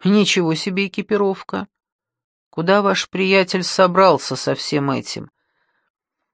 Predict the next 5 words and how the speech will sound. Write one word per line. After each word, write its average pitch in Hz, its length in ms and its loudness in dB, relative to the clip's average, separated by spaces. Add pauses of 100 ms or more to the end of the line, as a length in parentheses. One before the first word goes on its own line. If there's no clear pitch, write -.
(640)
Места 170 500 -2
здесь 185 440 -4
многолюдными 180 840 0
не 180 180 0
назовёшь. 185 880 -2